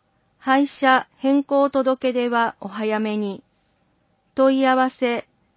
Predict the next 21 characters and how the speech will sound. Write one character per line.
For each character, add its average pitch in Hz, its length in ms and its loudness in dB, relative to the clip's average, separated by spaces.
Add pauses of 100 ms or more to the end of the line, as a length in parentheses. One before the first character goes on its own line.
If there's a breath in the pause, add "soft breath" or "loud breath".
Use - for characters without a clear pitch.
(240)
市 247 80 -2
民 269 320 4
税 247 280 2
課、 226 360 -4 (560)
電 262 340 2
話 254 300 0 (380)
二 269 340 2
三 262 360 0
五 185 320 -4 (200)
八 254 400 -8
五 240 300 2
九 214 300 -8
三。 202 400 -8 (1160)
軽 302 200 0
自 311 180 -2
動 330 200 2
車 330 200 0
税 220 280 -2
は 160 280 -6 (380)
毎 240 260 0
年 254 460 -4